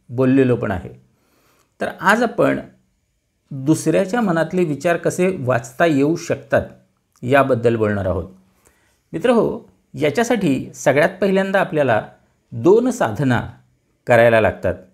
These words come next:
सगळ्यात पहिली जी साधना आहे त्याला प्राणायाम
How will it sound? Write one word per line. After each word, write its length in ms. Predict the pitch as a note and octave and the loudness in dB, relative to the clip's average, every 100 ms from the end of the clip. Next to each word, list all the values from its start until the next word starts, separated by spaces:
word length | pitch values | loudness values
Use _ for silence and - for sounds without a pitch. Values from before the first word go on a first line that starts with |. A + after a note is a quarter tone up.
| _ _ _ _ | _ _ _ _
सगळ्यात 380 | - D#3+ D3 G#3+ G#3+ | -6 -2 0 0 0
पहिली 300 | F#3+ E3+ F#3 | 2 2 2
जी 160 | G#3+ A3+ | -2 -2
साधना 400 | G3 C3 D3 C#3+ | 0 0 0 0
आहे 520 | C3 A#2 B2 - _ _ _ - | 0 -2 -6 -10 _ _ _ -6
त्याला 140 | F#3+ | -4
प्राणायाम 760 | A3+ C3+ B2 A#2+ B2 D3+ A#2 D#2+ | -2 0 2 2 2 2 0 -4